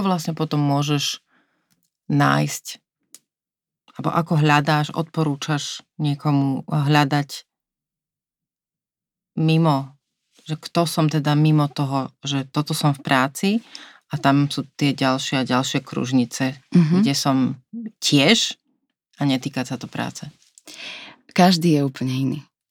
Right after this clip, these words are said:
Speaker 2: A každý má úplne iné hodnoty. A tie hodnoty definujú, a teda nemáme až také rozlišné hodnoty. To som tiež zistila, že vlastne tých hodnot,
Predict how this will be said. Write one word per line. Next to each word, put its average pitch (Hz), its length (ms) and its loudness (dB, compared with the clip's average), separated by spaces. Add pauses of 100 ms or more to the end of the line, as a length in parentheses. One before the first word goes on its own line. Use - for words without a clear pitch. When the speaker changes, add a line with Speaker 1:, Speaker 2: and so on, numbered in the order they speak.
(180)
Speaker 2:
A 147 80 -4
každý 160 320 4
má 147 100 4
úplne 139 240 -2
iné 156 140 0
hodnoty. 143 420 -2
A 139 60 -4
tie 139 100 0
hodnoty 147 400 2
definujú, 139 920 0 (1040)
a 139 240 0
teda 165 240 4
nemáme 127 320 2 (100)
až - 220 -6
také - 240 -12
rozlišné - 440 -6
hodnoty. 139 440 -4
To 143 80 -8
som 139 160 -2
tiež 139 240 -4
zistila, 147 440 0
že 147 120 0
vlastne 143 320 -2
tých 147 180 2
hodnot, 139 460 2